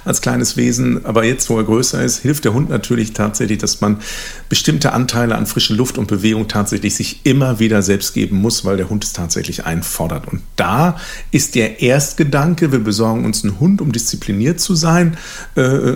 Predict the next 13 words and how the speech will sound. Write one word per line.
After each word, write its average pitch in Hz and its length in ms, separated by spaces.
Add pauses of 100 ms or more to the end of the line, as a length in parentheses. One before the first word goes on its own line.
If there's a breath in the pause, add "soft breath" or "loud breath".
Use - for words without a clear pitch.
sinnvoll, 127 540
weil 127 100
es 120 100
vielleicht 113 440
ein 98 280 (140)
besserer 175 460
Motivator 147 1000
ist - 420
als 120 360
einfach 110 460
nur 120 240
ein 113 240
gemalter, 104 680